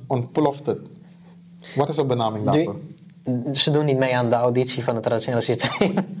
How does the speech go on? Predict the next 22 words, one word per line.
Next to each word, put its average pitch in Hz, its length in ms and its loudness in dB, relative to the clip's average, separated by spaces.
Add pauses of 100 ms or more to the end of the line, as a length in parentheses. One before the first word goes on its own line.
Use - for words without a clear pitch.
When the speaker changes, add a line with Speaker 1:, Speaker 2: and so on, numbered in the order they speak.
(100)
Speaker 2:
<laughs> - 400 -4
Weet 135 120 4
ik 156 100 0
veel. 139 120 2 (760)
Maar 147 100 4
juist 196 180 6
benaming 208 360 4
voor 151 140 4
Speaker 1:
Kijk, 208 140 2
Speaker 2:
wat? - 140 -12
Voor? 220 260 2 (100)
Speaker 1:
nogmaals. 113 440 0 (320)
Speaker 2:
Ja. 151 180 -2 (1160)
Speaker 1:
Mensen 170 760 2 (260)
Speaker 2:
Ja. 117 180 -4 (240)
Speaker 1:
moeten, 127 580 2 (320)
Speaker 2:
Ja. 98 120 -10 (600)
Speaker 1:
moeten, 143 920 2
Speaker 2:
Mhm. 113 200 -6 (760)
Speaker 1:
moeten 165 840 4 (480)
participeren, 117 960 4 (280)
Speaker 2:
Ja. 123 220 -2